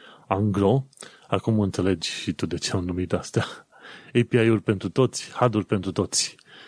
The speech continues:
Să fie și să ne ajungă. Iar am vorbit despre faptul că Google devine serios cu Pixel șase, led-ul albastre, api-uri la liber și haduri pentru soldați.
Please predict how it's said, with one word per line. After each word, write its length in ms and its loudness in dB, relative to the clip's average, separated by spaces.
Să 160 -4
fie 280 4
și 180 -4
să 160 0
ne 180 2
ajungă. 600 0
Iar 140 4
am 100 4
vorbit 280 2
despre 540 2
faptul 320 -2
că 120 -2
Google 300 0
devine 320 0
serios 360 -2
cu 100 -6
Pixel 340 -2
șase, 520 0
led-ul 300 4
albastre, 720 0
api-uri 420 2
la 80 2
liber 340 2
și 200 -4
haduri 320 0
pentru 460 -2
soldați. 540 -2